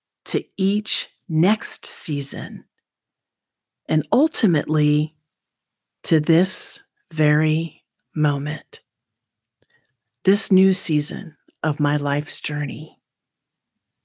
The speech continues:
a season of grace, wisdom, insight, a season to embrace and celebrate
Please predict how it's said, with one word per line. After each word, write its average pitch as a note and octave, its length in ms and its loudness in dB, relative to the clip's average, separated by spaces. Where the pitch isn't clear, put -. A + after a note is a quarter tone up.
a C#3 80 -2
season E3 480 2
of E3+ 180 0
grace, - 680 -2
wisdom, D3+ 680 0
insight, D#3 800 0
a E3 60 2
season F3+ 520 2
to E3 260 0
embrace D#3 800 -2
and C#3 180 -4
celebrate D3+ 800 -2